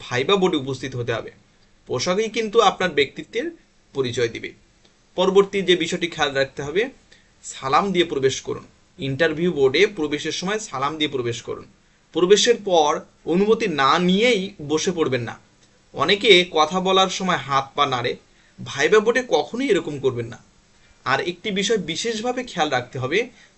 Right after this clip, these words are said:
যখন যে ব্যক্তি আপনাকে প্রশ্ন করবেন, তার দিকে তাকিয়ে প্রশ্নের উত্তর দিতে হবে। ভাইবা বোর্ডে যিনি প্রধান হিসেবে থাকেন,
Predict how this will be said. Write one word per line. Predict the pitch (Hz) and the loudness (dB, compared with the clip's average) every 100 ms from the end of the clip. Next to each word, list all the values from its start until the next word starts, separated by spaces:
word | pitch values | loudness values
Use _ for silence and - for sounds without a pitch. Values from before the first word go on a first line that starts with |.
| 139 | -2
যখন | 190 262 254 170 | 0 0 -4 -2
যে | 143 196 | 6 6
ব্যক্তি | 240 247 226 | 6 2 0
আপনাকে | 196 196 202 | 0 -2 -2
প্রশ্ন | 202 143 - 226 | -4 -12 -6 -2
করবেন, | 233 185 156 156 - _ _ - | 2 6 6 4 -10 _ _ 0
তার | 139 156 202 | 4 4 4
দিকে | 208 247 | 0 -2
তাকিয়ে | 247 202 202 | 2 2 2
প্রশ্নের | 196 190 196 | -2 -6 -4
উত্তর | 180 175 | -4 -4
দিতে | 143 135 135 | -4 -6 -6
হবে। | 113 - _ _ _ - | -6 -8 _ _ _ -4
ভাইবা | 120 147 | -2 0
বোর্ডে | 180 | 2
যিনি | 175 127 151 185 | 0 0 0 0
প্রধান | 180 139 160 208 | 0 0 2 2
হিসেবে | 202 220 190 | 2 4 2
থাকেন, | 175 151 175 208 | 2 -2 -2 -4